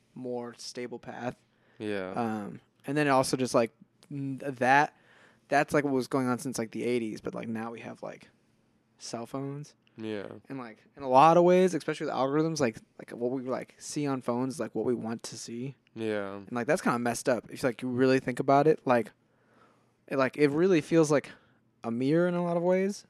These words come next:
Speaker 1: Like, you know, like, you get on Instagram to, like, see the people you wanna see, and, like, you present yourself as how you wanna be seen in, like, Twitter. You, like, are following people whose thoughts you wanna see.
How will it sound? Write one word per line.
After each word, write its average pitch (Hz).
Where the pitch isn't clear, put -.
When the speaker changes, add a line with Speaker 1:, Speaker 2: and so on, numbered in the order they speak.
Speaker 1:
Like, 123
you 135
know, 135
like, 117
you 135
get 135
on 120
Instagram 120
to, 120
like, 123
see 123
the 120
people -
you 120
wanna 123
see, 123
and, 110
like, -
you 117
present 113
yourself -
as -
how 120
you 117
wanna 113
be 117
seen 120
in, 117
like, 117
Twitter. 127
You, 127
like, 120
are 110
following 127
people 127
whose 127
thoughts 117
you 135
wanna 123
see. 127